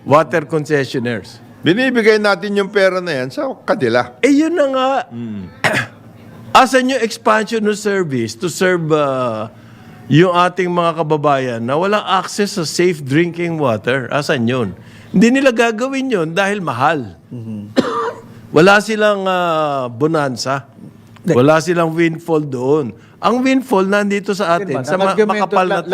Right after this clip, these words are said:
Speaker 3: lalag-,
Speaker 1: tao.
Speaker 3: nilalagyan nila ng timeline sa pag-roll out niyan.
Speaker 1: Thirty
Speaker 3: Hindi
Speaker 1: years na nga sila dyan eh.
Speaker 3: <laughs>
Speaker 1: As, anong
Speaker 3: Well,
Speaker 1: timeline? Ah, one hundred years?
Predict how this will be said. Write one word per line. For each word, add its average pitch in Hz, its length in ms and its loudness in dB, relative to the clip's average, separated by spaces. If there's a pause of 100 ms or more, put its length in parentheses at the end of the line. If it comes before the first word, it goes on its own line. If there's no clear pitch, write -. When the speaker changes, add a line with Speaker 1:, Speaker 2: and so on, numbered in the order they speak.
Speaker 3:
lalag-, 196 240 -4
Speaker 1:
tao. 101 80 -14
Speaker 3:
nilalagyan 196 600 -2
nila 170 200 -4
ng 151 240 -4
timeline 156 680 0 (120)
sa - 180 -2
pag-roll 123 540 -2
out 113 240 -4
niyan. 107 240 -2 (640)
Speaker 1:
Thirty 151 320 4
Speaker 3:
Hindi 196 80 4
Speaker 1:
years 190 240 2
na 202 140 0
nga 202 140 4
sila 220 280 0
dyan 240 300 -2
eh. 123 120 -8 (380)
Speaker 3:
<laughs> - 300 -12
Speaker 1:
As, 185 180 4
anong 202 380 0
Speaker 3:
Well, 147 80 2
Speaker 1:
timeline? 220 540 0
Ah, 170 440 0
one 180 240 -2
hundred 185 500 -2
years? 220 540 -2